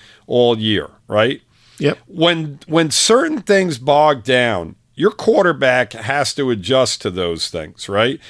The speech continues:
Speaker 1: Because the defense is gonna adjust to those, right? Parker,
Speaker 2: Right.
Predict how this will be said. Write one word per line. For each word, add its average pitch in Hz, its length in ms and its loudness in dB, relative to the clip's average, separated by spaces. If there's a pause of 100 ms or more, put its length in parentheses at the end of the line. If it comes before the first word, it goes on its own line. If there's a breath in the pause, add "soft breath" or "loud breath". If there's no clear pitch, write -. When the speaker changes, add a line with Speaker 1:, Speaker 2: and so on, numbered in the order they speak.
(120)
Speaker 1:
Because 175 280 2
the 196 80 2
defense 160 560 0
is 98 160 -6
gonna 104 280 0
adjust 95 440 -2
to 95 80 -6
those, 87 340 -6
right? 143 360 0
Parker, 175 480 2
Speaker 2:
Right. - 100 -8